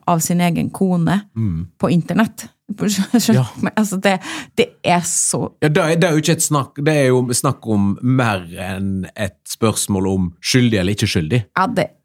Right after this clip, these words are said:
Speaker 1: ja, det er, det er så mange ting det er spørsmål om, og som man kan virkelig... Og det der prima facie-stykket også,
Speaker 2: Mm.
Speaker 1: og den vanskelige offentlige samtale, ikke sant, om den sånne her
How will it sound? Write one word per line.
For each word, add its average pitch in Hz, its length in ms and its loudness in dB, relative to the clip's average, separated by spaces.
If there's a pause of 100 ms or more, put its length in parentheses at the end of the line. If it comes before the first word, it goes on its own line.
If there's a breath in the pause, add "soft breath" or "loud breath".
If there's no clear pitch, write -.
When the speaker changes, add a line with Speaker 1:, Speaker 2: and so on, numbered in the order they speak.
(140)
Speaker 1:
ja, 214 140 6
det 202 120 4
er, 196 200 4 (160)
det 196 120 2
er 190 60 4
så 190 140 2
mange 190 680 4
ting 233 220 6
det 208 100 0
er 208 80 0
spørsmål 208 360 0
om, 262 200 6
og 202 120 4
som 202 120 2
man 196 260 2
kan 208 180 2
virkelig... 175 580 0 (1120 soft breath)
Og 196 160 0
det 190 220 2
der 170 240 0
prima 175 300 0
facie-stykket 165 720 -2
også, 220 400 2
Speaker 2:
Mm. 117 80 0
Speaker 1:
og 175 260 2 (2000 soft breath)
den 196 160 2
vanskelige 196 720 2
offentlige 165 480 -2
samtale, 185 540 0 (100)
ikke 202 160 -6
sant, 226 220 0
om 208 280 4
den 214 140 2
sånne 190 260 0
her 180 240 -2